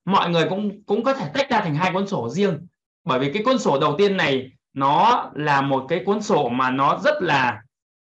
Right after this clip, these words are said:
sau này mọi người sẽ thấy rằng cái cuốn sổ này nó rất là quý ha. Sau này mình sẽ thấy rằng cái cuốn sổ mà chúng ta đang thực hành ấy, nó rất là quý. Bởi vì chúng ta ngồi, chúng ta đọc lại thì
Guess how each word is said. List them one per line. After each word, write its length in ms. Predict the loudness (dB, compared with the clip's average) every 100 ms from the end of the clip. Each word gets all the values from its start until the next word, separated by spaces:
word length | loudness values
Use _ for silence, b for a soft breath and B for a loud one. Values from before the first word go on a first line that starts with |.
| -8
sau 220 | 0 2
này 220 | 4 2
mọi 140 | 2 2
người 140 | 0
sẽ 160 | 0 0
thấy 180 | 0
rằng 160 | 0 0
cái 100 | 0
cuốn 180 | -2 -2
sổ 180 | -2 -2
này 140 | -2
nó 100 | -2
rất 100 | 0
là 160 | -2 0
quý 200 | 2 4
ha. 220 | 2 -2 _ _ _
Sau 160 | -4 0
này 160 | 2 0
mình 120 | 0
sẽ 80 | 2
thấy 140 | 2
rằng 120 | 0 -2
cái 80 | -2
cuốn 160 | -2
sổ 160 | -2 -2
mà 120 | -2
chúng 80 | -2
ta 120 | -2
đang 120 | -2 -4
thực 120 | -4
hành 220 | -4 -4
ấy, 100 | -6
nó 100 | -6
rất 120 | -4
là 80 | -4 -2
quý. 320 | -4 -4 -10 _ _ _ 0
Bởi 180 | 0
vì 380 | 2 2 0 -2 -12 -8
chúng 140 | -2
ta 180 | 2 2
ngồi, 280 | 4 4 2
chúng 100 | 0
ta 100 | 0
đọc 240 | 0 0 0
lại 380 | 0 0 -2 -6
thì 220 | -6